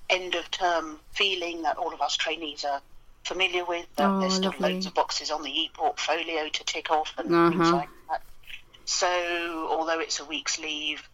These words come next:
Speaker 1: I've actually got several appointments for organising things for next year.
Speaker 2: Uh-huh,
Speaker 1: <clears throat> And,
Speaker 2: uh-huh.
Speaker 1: um, seeing my, my supervisor, we, uh,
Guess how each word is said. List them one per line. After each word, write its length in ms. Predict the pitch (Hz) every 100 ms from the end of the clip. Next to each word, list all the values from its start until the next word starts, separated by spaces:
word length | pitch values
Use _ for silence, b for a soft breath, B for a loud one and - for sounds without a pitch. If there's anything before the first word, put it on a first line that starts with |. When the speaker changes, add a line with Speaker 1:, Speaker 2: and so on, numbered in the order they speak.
| -
Speaker 1:
I've 160 | 139 -
actually 280 | - -
got 200 | 139 -
several 300 | - 135 127
appointments 720 | - - 165 139 143 139 - -
for 420 | 135 131 131 131 - - - - -
organising 540 | 156 135 131 139 135
things 260 | - 147 -
for 120 | 135
next 320 | - - -
year. 420 | 175 175 170 170 165 -
Speaker 2:
Uh-huh, 340 | 165 165 160 156
Speaker 1:
<clears throat> 60 | 147
And, 260 | 143 160 170
Speaker 2:
uh-huh. 160 | 131 131
Speaker 1:
um, 120 | 135 - - - -
seeing 400 | - - 180 147
my, 300 | 139 135 135 -
my 160 | 139
supervisor, 880 | 135 - 156 151 143 143 135 139 135
we, 300 | 131 131 127 - - - - - - - -
uh, 360 | - 120 117